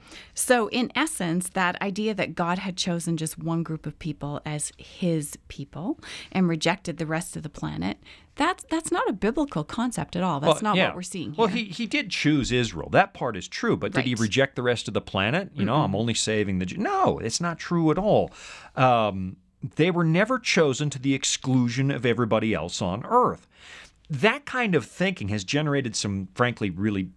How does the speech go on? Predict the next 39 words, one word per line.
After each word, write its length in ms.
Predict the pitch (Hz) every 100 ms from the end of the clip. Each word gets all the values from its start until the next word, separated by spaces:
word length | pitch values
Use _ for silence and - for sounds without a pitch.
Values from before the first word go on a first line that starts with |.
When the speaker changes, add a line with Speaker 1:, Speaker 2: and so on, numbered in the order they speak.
| -
Speaker 2:
strange 600 | - - 113 113 120 101
ideas 600 | 92 92 113 147 95 92
in 80 |
the 80 | 95
last 320 | 98 101 92 -
two 140 | 92
centuries. 460 | 87 123 120 - -
The 80 | 131
last 260 | 208 233
two 140 | - 151
centuries 400 | 143 139 117 92
have 120 | -
kind 200 | 131 131
of 140 | 87
been 260 | 107 101 92 - - - - - - -
a 40 | 117
disaster 720 | 147 117 110 104 139 - 107
for 140 | -
Christian 420 | 92 110 - 98
thought 260 | 87 104 101
in 60 | 95
a 60 |
lot 220 | 95 110
of 80 | 104
ways 240 | 87 85 87
because 320 | 98 104 95
a 40 |
lot 200 | 98 110
of 100 | 90
really 300 | 95 101 92 - _ -
odd 300 | 107 123 127
ideas 480 | 107 101 117 123 101
have 140 | 87
made 180 | 104 101
their 100 | 95
way 180 | 98 95
into 140 | 90
Christianity. 920 | - 92 - 95 98 98 80 78 76
And 360 | 101 92 90 85